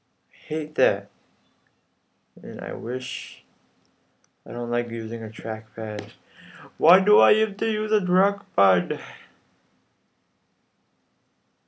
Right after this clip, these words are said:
Okay, we're almost there at least. Is it lagging or what?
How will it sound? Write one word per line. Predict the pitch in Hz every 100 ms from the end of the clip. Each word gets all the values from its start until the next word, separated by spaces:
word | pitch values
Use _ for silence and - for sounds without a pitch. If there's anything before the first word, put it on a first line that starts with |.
| _ _ _ _ _ _ _ _ _ _ _ _ _ _ _ _ _ _ _ _ _ -
Okay, | 147 139 135 - _ -
we're | 127
almost | 131 131
there | 110 104
at | 98 98
least. | 104 104 - _ _ _ _ _ _ _ _ _ _ _ _ _ _ -
Is | 120
it | - -
lagging | 107 143 175 190
or | 127
what? | 101 113 104